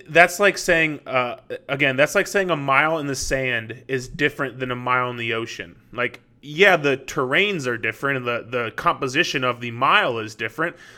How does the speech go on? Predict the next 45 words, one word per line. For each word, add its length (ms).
Obviously, 340
you're 180
in 120
water 400
or 180
you're 140
in 100
sand, 500
but 160
it's 160
still 360
a 60
mile. 640
A, 280
a 40
pound 380
of 80
feathers 720
is 200
still 240
a 60
pound 440
of 100
feathers. 500
It's 100
just 140
a 60
different 400
composition, 680
right? 240
So 260
does 240
muscle 380
weigh 220
more 240
than 120
fat? 400
No. 320
Muscle 320
does 160
not 260
weigh 260
more 320
than 160
fat. 400